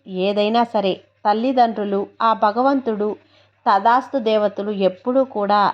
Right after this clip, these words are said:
నువ్వు చెయ్యబోయే పనిని ముందు వాళ్ళకి తెలియపరిచినట్లయితే తదాస్తు అని జీవిస్తారు. ఎలాంటి సమస్య ఉన్నా సరే, ఈ రోజు నుండి, ఈ క్షణం నుండి,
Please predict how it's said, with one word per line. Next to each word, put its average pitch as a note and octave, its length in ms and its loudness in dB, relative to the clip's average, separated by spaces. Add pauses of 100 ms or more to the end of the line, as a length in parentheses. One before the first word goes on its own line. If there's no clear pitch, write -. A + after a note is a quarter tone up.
(120)
నువ్వు A#3+ 260 0
చెయ్యబోయే A3+ 720 0
పనిని F#3+ 640 -4 (380)
ముందు C#4+ 300 4
వాళ్ళకి C4+ 440 2
తెలియపరిచినట్లయితే G3+ 1200 -2
తదాస్తు G#3 840 0
అని G#3 220 -4
జీవిస్తారు. F3+ 760 -8 (760)
ఎలాంటి D4 560 4
సమస్య C#4 480 0
ఉన్నా A#3 340 2
సరే, G3 360 -2 (420)
ఈ A#3+ 200 2
రోజు B3+ 300 4
నుండి, G#3 440 2 (200)
ఈ C4+ 220 2
క్షణం D4 560 2
నుండి, B3 380 0